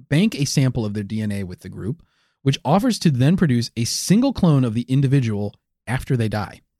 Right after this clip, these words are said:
Clonaid offers other cloning-related services to its clients as well. For example, um, there's Ovulade, which provides ovaries for individuals and couples who cannot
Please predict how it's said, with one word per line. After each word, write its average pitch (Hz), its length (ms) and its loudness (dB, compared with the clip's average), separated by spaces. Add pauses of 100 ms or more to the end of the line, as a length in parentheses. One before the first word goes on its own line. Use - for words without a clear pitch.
(880)
Clonaid 226 260 6
offers 165 320 2
other 117 220 -2
cloning-related 139 720 2
services 165 500 -4
to - 220 -4
its - 100 -6
clients 92 480 -10
as 170 100 -4
well. 311 240 -6
For - 160 -8
example, 165 520 -4 (500)
um, 107 420 -2
there's 107 200 -4 (100)
Ovulade, 101 640 -2 (320)
which - 160 -6
provides 98 360 -2 (120)
ovaries 101 480 -4
for - 100 -10
individuals 101 560 -4
and 101 80 -6
couples - 320 -6
who - 100 -4
cannot 101 300 -8